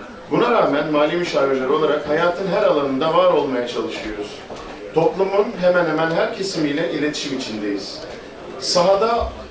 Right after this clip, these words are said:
olmaksa eğer, bugün mali müşavirler olarak sahanın her yerinde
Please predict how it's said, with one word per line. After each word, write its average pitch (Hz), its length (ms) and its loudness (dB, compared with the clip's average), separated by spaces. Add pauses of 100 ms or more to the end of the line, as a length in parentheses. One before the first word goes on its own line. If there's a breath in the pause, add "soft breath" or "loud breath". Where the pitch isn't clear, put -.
(100)
olmaksa 143 600 2
eğer, 117 260 0 (880)
bugün 208 280 4
mali 185 320 4
müşavirler 147 560 2
olarak 147 340 2
sahanın 165 420 0
her 190 220 4
yerinde 170 600 0